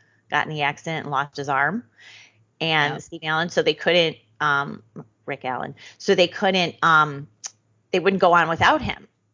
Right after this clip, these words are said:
Speaker 1: So then, remember, he learned how to play with one arm and then he used his feet. You,
Speaker 2: That's
Speaker 1: you
Speaker 2: awesome.
Speaker 1: don't remember. Why am I pretending that you know? So
Speaker 2: I don't.
Speaker 1: anyway,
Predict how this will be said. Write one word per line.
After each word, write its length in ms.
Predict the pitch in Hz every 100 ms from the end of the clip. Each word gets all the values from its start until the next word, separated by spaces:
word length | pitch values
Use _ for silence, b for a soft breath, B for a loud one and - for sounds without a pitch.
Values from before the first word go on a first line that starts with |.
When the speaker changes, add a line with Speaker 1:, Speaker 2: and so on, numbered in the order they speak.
| _
Speaker 1:
So 200 | - 202
then, 280 | 185 180 180
remember, 340 | 180 180 190 214
he 140 | 208
learned 240 | 180 180
how 100 | 175
to 80 | 160
play 380 | - 165 160 202
with 180 | 208 160
one 200 | 165 160
arm 280 | 151 175 190
and 120 | 147
then 100 | 151
he 160 | 151 -
used 280 | 175 165 165
his 160 | -
feet. 340 | - 160 233 - _ _ _ _ _ _ _ _ _ _ _ _ -
You, 140 | 165 - -
Speaker 2:
That's 160 | 180
Speaker 1:
you 80 | 170
Speaker 2:
awesome. 200 | 147 139
Speaker 1:
don't 120 | 151 139
remember. 340 | 156 147 135
Why 180 | 143 156
am 140 | 151
I 80 | 131
pretending 480 | - 147 156 143 143
that 160 | - 147
you 100 | 139
know? 160 | 139
So 220 | - 214 180
Speaker 2:
I 40 |
don't. 140 | 202 226
Speaker 1:
anyway, 360 | 190 170 160